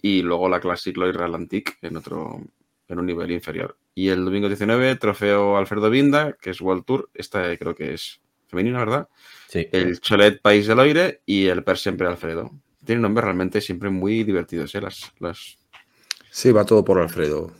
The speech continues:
Speaker 3: Mucho
Speaker 1: Sí.
Speaker 3: Alfredo. Alfredo, Alfredo Brinda.
Speaker 2: <laughs>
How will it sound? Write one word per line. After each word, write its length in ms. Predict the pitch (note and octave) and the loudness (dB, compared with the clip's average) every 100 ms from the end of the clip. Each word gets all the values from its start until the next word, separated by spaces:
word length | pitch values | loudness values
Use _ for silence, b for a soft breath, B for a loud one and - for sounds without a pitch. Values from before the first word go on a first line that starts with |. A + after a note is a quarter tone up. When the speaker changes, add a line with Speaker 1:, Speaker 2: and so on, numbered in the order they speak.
| _ | _
Speaker 3:
Mucho 160 | - - | -10 -6
Speaker 1:
Sí. 120 | - | -8
Speaker 3:
Alfredo. 380 | - - - - F2 _ _ _ - | -8 -10 -10 -12 -16 _ _ _ -14
Alfredo, 560 | - F#2 F#2 F#2+ F#2 - | -6 -2 2 2 2 -2
Alfredo 340 | F2+ A2 G#2 | -6 0 2
Brinda. 400 | G2 B2+ F#2+ - - _ _ _ _ _ _ - | 2 2 0 -4 -14 _ _ _ _ _ _ -16
Speaker 2:
<laughs> 1040 | - - - - - _ C#3 C3+ - - | -14 -14 -16 -20 -20 _ 0 0 -6 -18